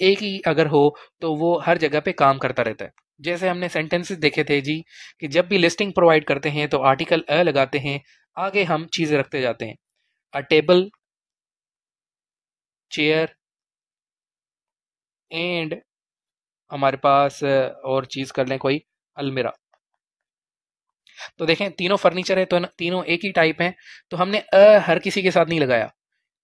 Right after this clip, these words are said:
अ तीनों के साथ नहीं लगाया, अ शुरू में लगा दिया और एंड पे वो सीरीज के साथ चलता रहा। इसी तरह हमारे पास प्रीपोजिशन भी इसी तरह काम करती हैं कि हमने एक जगह लगा दिया तो दूसरी जगह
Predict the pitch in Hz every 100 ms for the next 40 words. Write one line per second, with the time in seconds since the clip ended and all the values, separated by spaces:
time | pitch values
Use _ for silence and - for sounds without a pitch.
0 | _ _ _ _ - 185 185 185 180 175
1 | 180 165 156 160 135 127 131 175 190 190
2 | 185 180 185 160 160 170 180 165 151 160
3 | - 220 - - - 170 170 165 165 -
4 | 175 202 165 143 147 120 - _ _ -
5 | - - 190 254 233 - _ - 175 165
6 | 160 160 156 156 165 - 156 170 170 185
7 | 170 151 175 165 156 143 151 143 151 143
8 | 151 - - - 160 175 170 196 190 185
9 | 160 147 151 147 156 156 147 147 165 147
10 | 135 180